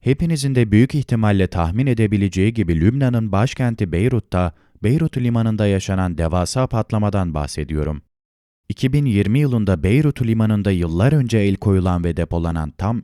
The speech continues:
iki bin yedi yüz elli ton amonyum nitratın bilinmeyen bir sebepten ötürü patlamasıyla şehrin neredeyse tamamı etkilenmişti. Patlamanın verdiği hasar o kadar büyüktü ki ülkeyi yaklaşık on beş milyar dolar zarara uğrattı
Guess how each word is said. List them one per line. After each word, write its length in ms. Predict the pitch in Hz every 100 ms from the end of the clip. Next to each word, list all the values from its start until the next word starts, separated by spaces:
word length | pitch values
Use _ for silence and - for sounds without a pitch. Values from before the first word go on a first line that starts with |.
| -
iki 360 | - - 139
bin 160 | 120 113
yedi 300 | 92 104 113
yüz 200 | 117 110
elli 260 | 107 131
ton 280 | 147 110 101 -
amonyum 560 | 85 104 139 120 104
nitratın 640 | 98 127 131 107 107 90 78
bilinmeyen 540 | 82 113 147 120 101
bir 120 | 95
sebepten 540 | 87 - 82 80 - 80
ötürü 280 | 78 78 73
patlamasıyla 840 | 78 80 87 87 101 131 113 82
şehrin 640 | - 110 110 101 85 69
neredeyse 580 | 76 117 131 113 104 101
tamamı 480 | - 117 143 127 110
etkilenmişti. 920 | 104 - 98 92 85 76 - 73 69 - _ _ _ _ -
Patlamanın 600 | 87 - 98 107 147 165
verdiği 360 | 123 117 113 107
hasar 360 | 104 - 92 -
o 140 | 95
kadar 440 | - 107 104 143 135
büyüktü 400 | 107 104 - 131
ki 300 | - 87 78 _ _
ülkeyi 420 | 110 120 120 131
yaklaşık 560 | 151 110 - 104 101 - -
on 200 | 123 143
beş 200 | 120 120
milyar 420 | 110 104 98 101
dolar 280 | 98 95 95
zarara 460 | 92 87 90 85
uğrattı 580 | 78 78 76 76 - 76